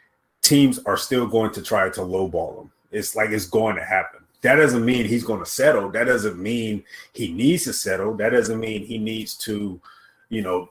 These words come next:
make a trade to, to, you know, have a, you know, for cooling he-, heads to prevail. But I think in this situation right here, this is a situation where what happened last week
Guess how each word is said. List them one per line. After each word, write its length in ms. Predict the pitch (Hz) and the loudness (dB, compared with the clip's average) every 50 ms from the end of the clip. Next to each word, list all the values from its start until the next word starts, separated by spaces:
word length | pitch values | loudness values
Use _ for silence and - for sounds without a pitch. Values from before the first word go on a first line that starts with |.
| _ | _
make 320 | - 98 98 120 127 127 135 | -20 -8 -2 0 0 0 0
a 60 | 147 | -2
trade 540 | - - 127 123 120 120 120 120 120 110 - | -4 0 0 2 2 2 0 -2 -4 -6 -8
to, 440 | - - 107 98 95 95 92 90 87 _ _ _ - | -6 -4 -4 -2 -2 -2 -4 -6 -10 _ _ _ -10
to, 380 | - - 98 92 90 87 82 _ _ | -6 -4 -4 -4 -4 -6 -10 _ _
you 100 | 107 101 | -14 -12
know, 240 | 87 82 82 80 - - | -12 -12 -14 -12 -12 -6
have 220 | - 110 110 101 104 | -2 -2 -2 -2 -2
a, 160 | 104 101 95 _ _ _ _ _ _ _ _ - | -6 -8 -10 _ _ _ _ _ _ _ _ -10
you 100 | 131 107 | -8 -8
know, 160 | 87 80 76 - | -8 -12 -16 -14
for 160 | - 92 - | -14 -14 -12
cooling 360 | - - 120 113 107 104 92 | -6 -4 -2 -2 -2 -4 0
he-, 420 | 87 113 107 104 107 - _ - - | 2 2 2 2 -2 -6 _ -14 -6
heads 280 | - 113 104 87 - - | -4 -4 -2 -2 -6 -8
to 80 | - | -8
prevail. 520 | 85 - 87 80 73 101 131 156 135 101 - 85 | -8 -8 -10 -8 -2 2 2 2 2 2 -2 -2
But 260 | - 101 98 87 - - _ _ _ _ _ _ - | -4 -2 -2 -2 -6 -10 _ _ _ _ _ _ -4
I 80 | 104 | -4
think 280 | 104 - - 143 135 127 | -2 2 2 2 2 2
in 80 | 110 113 | 0 0
this 180 | 123 123 - | 0 0 0
situation 540 | - 127 127 117 107 98 104 104 - - 87 | -2 -2 -2 -2 -2 0 0 -2 -2 -4 -4
right 320 | 90 98 104 104 92 85 | -2 0 0 0 0 -4
here, 480 | - 113 113 117 101 90 85 85 - - _ _ _ _ _ _ _ _ | -6 -4 -4 -4 -2 -2 -2 -4 -6 -6 _ _ _ _ _ _ _ _
this 160 | - 110 120 120 | -8 -6 -6 -4
is 80 | 131 | -4
a 40 | 123 | -4
situation 680 | - 135 123 - 135 117 113 113 110 - - 104 98 | -2 -2 -2 -2 0 2 2 2 2 0 -2 -4 -4
where 480 | 92 92 90 87 87 87 82 80 - - _ _ _ _ _ _ _ _ _ _ _ _ _ _ _ _ _ _ _ _ _ _ _ _ _ _ _ _ _ - | -2 -2 -2 0 0 -2 -2 -4 -6 -14 _ _ _ _ _ _ _ _ _ _ _ _ _ _ _ _ _ _ _ _ _ _ _ _ _ _ _ _ _ -2
what 160 | 104 101 - | -2 -2 0
happened 340 | - 104 117 131 151 139 123 | 2 2 2 4 2 4 4
last 260 | 127 127 127 127 - | 4 4 4 2 0
week 320 | 101 104 107 104 101 - | -2 -2 -2 -2 -4 -6